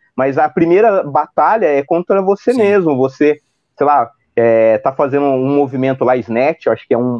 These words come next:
Speaker 1: movimento
Speaker 2: É,
Speaker 1: do,
Speaker 2: isso
Speaker 1: do
Speaker 2: aí.
Speaker 1: CrossFit, né? E, e aí você quer tirar uma repetição a mais, né? É, n-, não importa se o cara do lado tá fazendo uma a mais, você
Speaker 2: Exato.
Speaker 1: quer tirar essa uma repetição a mais sua, né?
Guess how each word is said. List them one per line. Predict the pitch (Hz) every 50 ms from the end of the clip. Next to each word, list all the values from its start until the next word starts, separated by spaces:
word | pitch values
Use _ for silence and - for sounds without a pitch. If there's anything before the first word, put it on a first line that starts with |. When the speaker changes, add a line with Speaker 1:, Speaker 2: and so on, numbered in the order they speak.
| 110 113
Speaker 1:
movimento | 120 117 117 110 110 110 131 -
Speaker 2:
É, | 117
Speaker 1:
do, | 117
Speaker 2:
isso | 110 104 101
Speaker 1:
do | 107
Speaker 2:
aí. | 113
Speaker 1:
CrossFit, | 120 113 101 - - _ - 143 160 - - 160
né? | 151 160 170 170 160 147 131
E, | 143 135 131 131 139 139 135
e |
aí | 139 143 151 151
você | 156 170 170 - 196 175
quer | - - 180 175
tirar | - - 202 185 175 180
uma | 185 185
repetição | 180 190 - - 190 196 - - - - 185 190 196
a | 202
mais, | 196 165 151 160 156 156 147 139 123
né? | 131 131 139 147 - 196 170 _ _ _ _ -
É, | 113 117 117 117 117 113 110 110 110
n-, | 117 135 156 175 175 175 175 160 165 165
não | 185 240
importa | 254 - - 220 240 285 370 - 349
se | - - - 240 226
o | 202 180 175 160
cara | - - 165 170
do | 165 156 165
lado | 165 160 156 151 151 151
tá | - 160
fazendo | - 170 143 143 143
uma | 139 143 135
a |
mais, | - 120 110 98 101 104 104
você | 113 127 143 107 107 -
Speaker 2:
Exato. | - - 113
Speaker 1:
quer | - -
tirar | - 196 185 196 226 226 - - -
essa | 202 214 - - 233
uma | 233 226 208
repetição | 226 - - - _ _ - 208
a | 208
mais | 196 190 190 220 -
sua, | - - - - - 220 202 180 160 147 127 127
né? | 139 165